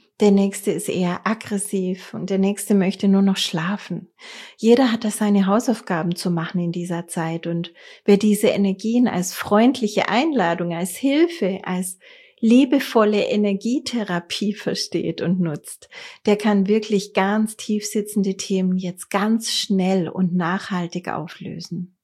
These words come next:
Also genau genommen zeigt sich, wenn es an einem, äh, wenn es einem an solchen Tagen nicht so gut geht, da zeigt sich einfach alles, was jetzt nicht mitschwingen kann, was nicht in die höhere Schwingung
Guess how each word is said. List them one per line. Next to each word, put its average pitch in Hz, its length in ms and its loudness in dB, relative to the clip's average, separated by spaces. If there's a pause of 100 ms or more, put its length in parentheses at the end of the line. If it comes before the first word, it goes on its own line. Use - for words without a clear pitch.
(680)
Also 214 240 4
genau 208 380 6
genommen 208 420 4
zeigt 180 400 -4
sich, 196 260 -2
wenn 185 140 0
es 185 160 -2
an 165 100 -4
einem, 175 400 -2 (540)
äh, 185 220 2
wenn 185 140 4
es 180 140 2
einem 180 300 0
an 185 160 0
solchen 190 340 0
Tagen 208 420 0
nicht 180 220 2
so 175 80 -4
gut 240 320 -6
geht, 151 380 -10 (420)
da 190 140 -4
zeigt 185 320 -2
sich 202 200 -2
einfach 185 520 -2
alles, 214 500 2
was 185 260 -4
jetzt 190 380 -2
nicht 190 320 -2
mitschwingen 175 640 -2
kann, 160 320 -6
was 170 200 -6
nicht 233 320 0
in 185 140 -2
die 185 160 -2
höhere 196 340 -2
Schwingung 208 580 0